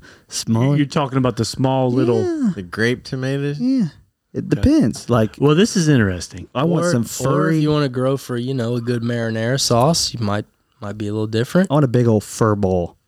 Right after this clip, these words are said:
Speaker 1: A big fur ball, just bud. Something that just reaches out and smacks you. Looks like it's off Alien. That's what I'm gonna grow. And I think we should do that. Make a bet. Who grows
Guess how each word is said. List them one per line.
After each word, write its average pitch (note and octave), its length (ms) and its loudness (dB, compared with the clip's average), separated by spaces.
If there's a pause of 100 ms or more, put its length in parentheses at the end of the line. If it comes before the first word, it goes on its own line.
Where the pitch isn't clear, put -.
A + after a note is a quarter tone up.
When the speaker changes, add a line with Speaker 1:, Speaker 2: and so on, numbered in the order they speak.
Speaker 1:
A G#2+ 80 -6
big A#2+ 380 0
fur A#2 300 2
ball, G#2+ 340 2 (340)
just - 220 -6 (120)
bud. G2+ 380 -2 (640)
Something C3 320 0
that G#2 80 -4
just - 280 -8 (120)
reaches B2+ 320 2
out A#2+ 120 2
and A2+ 100 -4
smacks G#2 420 0
you. G2+ 140 2 (160)
Looks A#2+ 200 2
like B2 140 2
it's A2+ 160 0
off A2+ 220 0
Alien. G2+ 500 2 (1160)
That's A#2+ 200 -2
what B2 80 4
I'm A2+ 140 2
gonna G#2+ 160 4
grow. G2 440 0
And A2+ 180 2
I A2 120 2
think C#3 420 -2
we A#2 140 2
should B2 240 -4
do D#3+ 180 0
that. A2 340 0 (360)
Make C#3+ 240 0
a D#3+ 60 0
bet. B2 360 0 (440)
Who A#2 120 2
grows A2+ 560 0